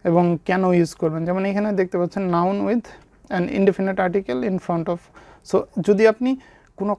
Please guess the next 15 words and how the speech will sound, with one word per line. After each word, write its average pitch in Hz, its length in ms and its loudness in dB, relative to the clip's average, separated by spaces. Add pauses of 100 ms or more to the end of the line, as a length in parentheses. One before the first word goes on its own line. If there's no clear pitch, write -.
কাউন্ট 226 420 2
করতে 175 360 0
চান, - 260 -8
মানে 160 320 -8
indefinite 175 420 2
article 170 380 0
এ 156 240 2
এন, - 280 -6 (380)
মানে 180 160 0
আপনি 180 280 -6
যদি 180 200 -2
এখানে 220 360 -2 (640)
কোনো 180 240 0
কিছু 196 600 4
মানে 160 440 -2